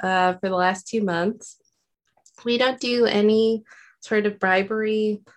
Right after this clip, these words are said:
Um, I was afraid that if I bribed her with anything, the day that she doesn't want a Skittle or an M and M is the day that I get pee all over my floor.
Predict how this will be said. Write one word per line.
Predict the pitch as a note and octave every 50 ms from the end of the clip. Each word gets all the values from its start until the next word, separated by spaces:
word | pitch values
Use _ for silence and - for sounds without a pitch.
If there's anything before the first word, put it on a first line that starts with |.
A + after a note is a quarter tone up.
| _ _ _ _ _ _ _ F#3+
Um, | F3+ F#3 F#3 F#3 F#3 F3+ F3+ F3+
I | F3+ F#3+ G#3 A#3+
was | C4+ C4+ B3 B3
afraid | G#3+ G#3 - - G3+ G3 F#3+ F#3+ F#3 F#3 F#3 -
that | - F#3 F3+ F3+ F3 F3 -
if | F#3 F#3 F#3 - F#3
I | F3+ F3 F3 F3
bribed | F3+ E3+ E3+ F3 F3+ F#3 - -
her | G#3+ G#3
with | G#3 G#3 -
anything, | G#3 G#3 G3+ G#3 G#3 G#3 - G#3+ G#3 G#3 G3+ G#3 G3+
the | F#3+ F#3
day | F3+ F#3 F#3 F#3 F#3+
that | G3 - -
she | - - G3
doesn't | F#3 F3+ F3+ F#3 F#3+ F3+ -
want | F3+ E3+ E3 E3 - -
a | F3+
Skittle | F3+ - - - F3+ F3+ F#3+ F#3+ F#3
or | - F3+
an | E3+ E3+ E3
M | E3+ E3+ F3+
and | F3 E3
M | D#3+ D#3+ E3 E3+ F3 F3+
is | - E3+ E3 -
the | - E3
day | E3+ E3 E3+ E3+ E3+
that | F3 E3 D#3+
I | D#3+ D#3 D#3 D#3+
get | D#3 E3 D3+ - - - _
pee | - F#3 F3+ F3+ F#3
all | F3+ F3 E3+ E3+
over | E3+ E3+ F3 E3+
my | E3+ D#3+ D#3+ D#3
floor. | - - E3+ E3 E3 E3 E3 E3+ F3+